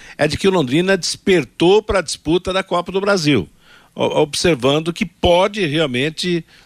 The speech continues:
não ficar como ficou no ano passado na primeira fase.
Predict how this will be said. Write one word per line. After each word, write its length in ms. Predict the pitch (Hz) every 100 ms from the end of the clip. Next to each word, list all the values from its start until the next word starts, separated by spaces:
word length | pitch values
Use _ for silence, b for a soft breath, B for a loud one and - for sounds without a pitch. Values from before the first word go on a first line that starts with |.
| -
não 300 | 139 202 233
ficar 520 | - 196 - 165 175
como 200 | 196 196
ficou 400 | 180 185 156 165
no 180 | 185 156
ano 140 | 151
passado 640 | 147 165 - 131 143 151 - B B
na 120 | 139
primeira 360 | 139 139 123 139
fase. 480 | - 117 95 67